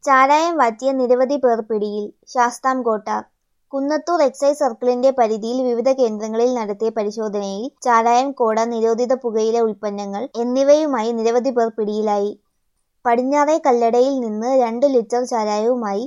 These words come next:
മുട്ടച്ചെരുവിൽ സ്വദേശി ശരത് കുമാർ, സോനു എന്നിവരെയും അൻപത് ലിറ്റർ കോടയുമായി വലിയപാടം സ്വദേശി പ്രദീപിനെയും കോട സൂക്ഷിച്ചതിന് ഉള്ളുരുപ്പ് സ്വദേശി ബിജുവിനെയും അറസ്റ്റ് ചെയ്തു.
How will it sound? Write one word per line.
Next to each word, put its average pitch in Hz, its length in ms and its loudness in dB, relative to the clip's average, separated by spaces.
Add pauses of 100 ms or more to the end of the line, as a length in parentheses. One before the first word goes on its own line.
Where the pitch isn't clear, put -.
(100)
മുട്ടച്ചെരുവിൽ 247 760 0
സ്വദേശി 220 520 -2
ശരത് 220 380 -4
കുമാർ, 208 340 -4
സോനു 220 460 -4
എന്നിവരെയും 214 600 -2 (200)
അൻപത് 262 380 0
ലിറ്റർ 269 320 0
കോടയുമായി 226 640 -2
വലിയപാടം 233 640 2
സ്വദേശി 214 420 -4
പ്രദീപിനെയും 214 760 -4 (100)
കോട 240 260 4
സൂക്ഷിച്ചതിന് 233 800 -2 (540)
ഉള്ളുരുപ്പ് 277 460 0
സ്വദേശി 233 420 0
ബിജുവിനെയും 233 680 -4
അറസ്റ്റ് 214 340 -10
ചെയ്തു. 208 320 -4